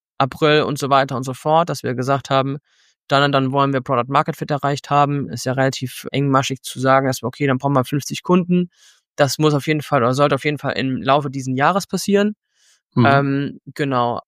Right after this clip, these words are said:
Speaker 1: Aber ja, wir haben das, also was wir schon ganz gut gemacht haben, äh, in den ersten Monaten ist im Prinzip unser Ziel erreicht,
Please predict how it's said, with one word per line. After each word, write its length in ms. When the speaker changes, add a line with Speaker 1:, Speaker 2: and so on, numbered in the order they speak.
Speaker 1:
Aber 380
ja, 300
wir 180
haben 320
das, 260
also 180
was 120
wir 60
schon 160
ganz 160
gut 100
gemacht 300
haben, 300
äh, 160
in 80
den 140
ersten 320
Monaten 300
ist 160
im 100
Prinzip 320
unser 160
Ziel 220
erreicht, 460